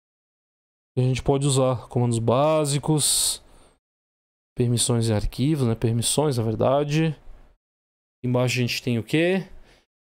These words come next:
De network, T C dump, S S H, ping, vai informando, ó. Muito bonita a xícara, tá? Não é porque me deram como brinde, não, que eu vou falar assim, ah, não, se não fosse bonito, eu nem ia mostrar, né?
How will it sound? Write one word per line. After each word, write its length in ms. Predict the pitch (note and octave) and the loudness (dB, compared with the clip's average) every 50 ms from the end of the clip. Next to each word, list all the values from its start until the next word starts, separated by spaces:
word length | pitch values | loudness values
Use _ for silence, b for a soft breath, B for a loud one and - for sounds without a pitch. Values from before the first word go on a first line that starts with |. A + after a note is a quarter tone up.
| _ _ - | _ _ -6
De 160 | A#2 A#2 A#2 | -4 -2 0
network, 440 | A#2 A#2 A2+ A2+ - B2 A#2+ C3 B2+ | 0 0 0 0 0 0 0 0 0
T 100 | - B2 | 0 0
C 180 | - - - G#2+ | 0 0 0 0
dump, 600 | G#2+ G#2+ A2+ C3 D3 D#3 D#3+ E3 D#3+ B2+ - - D#3 D#3+ D#3+ D3 B2 - - | 2 2 2 2 4 2 2 0 0 -2 0 0 2 2 2 0 -2 -4 -4
S 220 | B2+ A2 - - | -4 -4 -2 -2
S 180 | A#2 - - G#2 | -2 -2 -2 -4
H, 500 | - F#2 G#2+ A2+ C3+ D3 D3+ D3+ D#3 D3+ - - | -4 -2 0 2 2 2 2 2 0 -2 -2 -2
ping, 480 | C3 C3+ D3+ D#3+ E3 E3 D3 D#3 D3+ | 0 0 2 2 2 2 2 2 2
vai 140 | B2 B2 B2 | 2 2 0
informando, 560 | A#2+ - - C#3 A#2+ A#2 B2+ D#3+ F3+ E3 B2 | 0 0 0 0 2 2 2 2 2 2 0
ó. 280 | - - - - - - - _ _ C#3 | 0 -2 -8 -14 -18 -18 -20 _ _ 2
Muito 260 | E3+ A#3+ D4 D#4+ D4 | 2 4 2 2 2
bonita 280 | C4+ B3+ B3+ G#3 B3 | 2 2 2 2 2
a 40 | G#3 | 2
xícara, 420 | - - F#3 G3+ G3 - A3+ A3 F#3 B B B B | 2 2 0 0 2 2 0 0 0 B B B B
tá? 260 | - B2 C#3 D#3+ C#3+ - | 0 0 2 0 -2 0
Não 80 | C3+ C3+ | 0 -2
é 40 | C3+ | 0
porque 720 | - - D3 - - - D3 D3+ D3 C#3 B2+ A2+ G#2+ G2 - | 0 0 0 0 2 2 2 4 4 4 2 2 0 0 -2
me 80 | - B2+ | -2 0
deram 460 | A#2 A2+ B2 C3 C#3 C3+ C3 B2 A#2+ | 2 2 2 4 2 2 2 0 0
como 320 | - - B2 A#2+ A#2+ A2+ G2+ | 0 0 0 2 2 0 0
brinde, 480 | G2+ A2 B2 C#3+ F#3+ A#3 G3+ C#3+ C3 | 0 0 2 2 2 2 2 2 2
não, 180 | B2 B2 D3 E3+ | 2 2 2 2
que 80 | - | 0
eu 60 | G#3+ G3 | 0 0
vou 100 | G3+ G3 | 0 0
falar 200 | - - G#3+ G#3+ | 0 0 0 0
assim, 420 | G3+ - - G#3+ G#3 G#3 G3 G3 | 0 0 0 0 2 2 2 2
ah, 260 | G3+ A3 A#3+ B3 B3 | 4 4 4 2 2
não, 460 | A#3 A#3 B3 B3+ B3+ A#3 A3 G3+ F#3 | 2 2 4 4 2 2 2 2 0
se 140 | E3 - G#3 | 2 2 2
não 80 | G#3+ G3+ | 0 2
fosse 260 | - A#3+ B3 A3+ - | 2 0 0 2 2
bonito, 420 | G#3+ A3+ G3 F#3 G#3 A#3 - - | 2 2 2 2 2 0 0 0
eu 300 | A#3+ B3 B3 B3+ B3+ B3 | 0 2 2 2 2 0
nem 540 | A#3+ A3+ A3 A3 A3 A3 A3 G#3+ G#3 G#3+ B3 | 0 -2 -2 -2 -2 -2 -2 0 0 0 0
ia 80 | D4+ F#4 | 2 2
mostrar, 500 | G4+ G4 - - - E3+ C#3 G#2+ - - | 0 0 2 2 2 2 0 0 -2 -4
né? 220 | - A#2 B2 D#3 | -2 -2 -2 -2